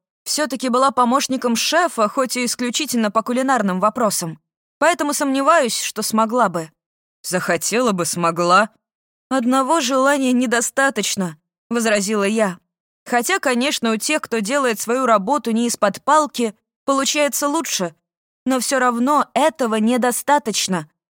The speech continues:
Нужны какие-то врождённые умения, талант, связи, в конце концов». «И чего из этого у тебя нет?»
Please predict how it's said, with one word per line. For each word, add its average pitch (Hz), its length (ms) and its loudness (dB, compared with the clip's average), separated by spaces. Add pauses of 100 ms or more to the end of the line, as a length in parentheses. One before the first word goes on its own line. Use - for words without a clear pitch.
(180)
Нужны 262 280 0
какие-то 254 440 0
врождённые 247 720 2
умения, 214 640 2
талант, 220 640 2
связи, 240 500 0
в 220 80 -10
конце 233 340 -2
концов». 233 560 -2 (600)
«И 160 100 -4
чего 185 320 0
из 170 220 -2
этого 196 320 0
у 175 60 0
тебя 185 280 0
нет?» 233 420 0